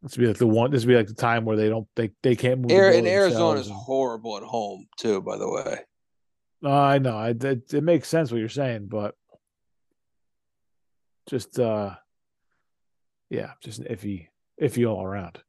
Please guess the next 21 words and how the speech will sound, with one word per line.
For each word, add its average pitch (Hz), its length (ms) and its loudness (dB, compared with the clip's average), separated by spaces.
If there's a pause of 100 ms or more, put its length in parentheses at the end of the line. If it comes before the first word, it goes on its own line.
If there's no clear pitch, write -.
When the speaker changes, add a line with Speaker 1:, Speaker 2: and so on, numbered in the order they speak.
(2250)
Speaker 1:
And 123 180 2
there 147 140 6
you 143 40 6
Speaker 2:
Yeah, 147 60 6
I 185 40 6
Speaker 1:
have 180 80 6
Speaker 2:
mean, 107 80 2
Speaker 1:
it. - 40 0
Speaker 2:
the 110 60 0
Speaker 1:
That's 123 180 2
the 143 80 2
week. 143 160 2
That's 117 180 -2
week 123 180 -4
fourteen 127 480 -4
in 120 40 -6
the 123 60 -4
league. 135 260 -4 (1700)
Speaker 2:
Cardinals 120 320 2
have 107 240 0
one 110 720 -2